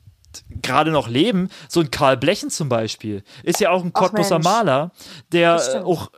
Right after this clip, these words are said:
Speaker 1: an der Uni, der, weißt du ja, ähm, der auch an der Uni in Berlin gelehrt hat, leider sehr früh verstorben ist, achtzehnhundertvierzig. Den hätte ich gerne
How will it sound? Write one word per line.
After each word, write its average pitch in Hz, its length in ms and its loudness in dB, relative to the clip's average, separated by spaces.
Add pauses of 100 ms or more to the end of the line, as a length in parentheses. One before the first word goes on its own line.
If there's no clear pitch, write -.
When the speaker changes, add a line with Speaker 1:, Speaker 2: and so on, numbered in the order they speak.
(120)
Speaker 1:
an 156 120 2
der 151 160 4
Uni, 185 220 4
der, 160 380 2
weißt 160 340 -4
du 135 60 0
ja, 120 220 0 (340)
ähm, 143 340 0 (800)
der 151 140 4
auch 160 80 2
an 165 80 2
der 156 140 2
Uni 170 160 4
in 175 80 2
Berlin 151 320 2
gelehrt 127 400 0
hat, 127 260 -2
leider 135 300 2
sehr 151 160 2
früh - 120 -4
verstorben 156 540 0
ist, 123 160 -2
achtzehnhundertvierzig. 117 720 -6 (300)
Den 226 120 2
hätte 269 140 4
ich 247 120 -4
gerne 220 160 2